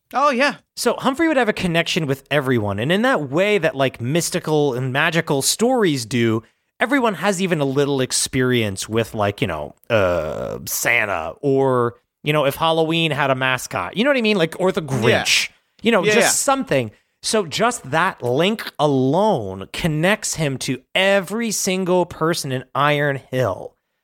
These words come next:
Speaker 2: Even if it's like, "Oh, I have a story about me and your dad, or me and your mom, me and your grandfather." It ties them together, and it is this great web of memories that's made that, you know, he kind of just, like, will keep preserved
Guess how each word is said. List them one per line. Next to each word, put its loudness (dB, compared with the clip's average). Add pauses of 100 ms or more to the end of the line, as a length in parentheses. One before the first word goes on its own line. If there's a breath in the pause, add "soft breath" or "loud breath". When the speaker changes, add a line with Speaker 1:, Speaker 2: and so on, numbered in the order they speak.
(160)
Speaker 2:
Even 0
if 0
it's -4
like, 2
"Oh, 0
I 0
have 0
a -2
story 0
about 0
me 0
and -4
your -4
dad, -2 (280)
or 4
me 2
and 0
your -2
mom, 2
me 0
and -2
your -6
grandfather." 0 (300 soft breath)
It -2
ties 0
them 2
together, -2 (160)
and 2
it -2
is 2
this 0
great -2
web 0
of -6
memories 2
that's -4
made -2 (460)
that, 0
you 0
know, 4
he -4
kind 2
of 2
just, 0
like, 2
will 0
keep -4
preserved -2